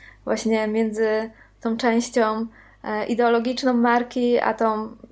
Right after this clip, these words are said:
biznesową i, i produkcyjną, bo ja wszystkim się zajmuję sama i czasami mi brakuje po prostu czasu. Natomiast na, na maksa zależy mi na tym, żeby, żeby właśnie ta część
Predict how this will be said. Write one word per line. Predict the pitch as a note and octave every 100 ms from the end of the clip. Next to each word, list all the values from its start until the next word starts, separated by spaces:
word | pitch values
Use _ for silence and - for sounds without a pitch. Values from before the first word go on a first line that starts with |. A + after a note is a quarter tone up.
| - -
biznesową | A3+ A3+ A3 A3+ B3 G#3+ G#3 G3+
i, | G#3 -
i |
produkcyjną, | G3+ A3 G#3+ - C4 G#3 G3+ G3
bo | G3+
ja | G3+ G#3
wszystkim | - - - A3+
się | A#3
zajmuję | A3 G#3+ G#3+
sama | A3 B3+ G#3+ G#3 B3+ - - - - - - - -
i |
czasami | A3+ B3 B3
mi | A#3+
brakuje | A3 A#3+ A#3+ A#3
po | -
prostu | A#3 A#3
czasu. | A#3 B3+ A#3 G3+ A3+ - -
Natomiast | G#3+ G#3 A3 G#3+ G#3+ - - - -
na, | A3 A3
na | A3 A3
maksa | G#3+ A3+ A3+
zależy | G#3+ G#3 G#3+
mi | G#3
na | G#3 G#3
tym, | G#3 G#3
żeby, | G3 G#3 G3+ G#3 - - - - - _ _ _ _ -
żeby | G#3+ G#3+ G#3+
właśnie | A3 A3 G#3+ G#3+ A3 - -
ta | G#3+
część | G#3+ A3+ G#3+ A3+ -